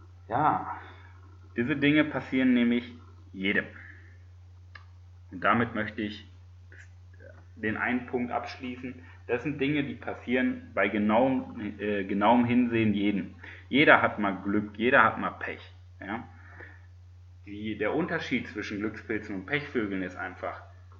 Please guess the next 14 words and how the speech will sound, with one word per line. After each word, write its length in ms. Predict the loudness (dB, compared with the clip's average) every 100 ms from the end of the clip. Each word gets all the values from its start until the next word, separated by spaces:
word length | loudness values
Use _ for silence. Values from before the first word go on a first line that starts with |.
| -20 -20 -2
nimmst 280 | 0 2 0
du 60 |
das 160 | -2 -2
überhaupt 360 | 0 0 2
als 220 | -2 -4 -6
Pech 240 | -10 0
wahr 440 | 2 4 0 -10 -10
oder 220 | -4 -2
als 240 | -2 -2 0
Möglichkeit, 680 | 0 0 -8 -6 -8 -8 -10 -16
dich 140 | -16 -14
zu 100 | -10
verbessern? 560 | -6 0 0 0 -8 -14 -20 -20 -20 -16
Ja? 400 | -6 -6 -6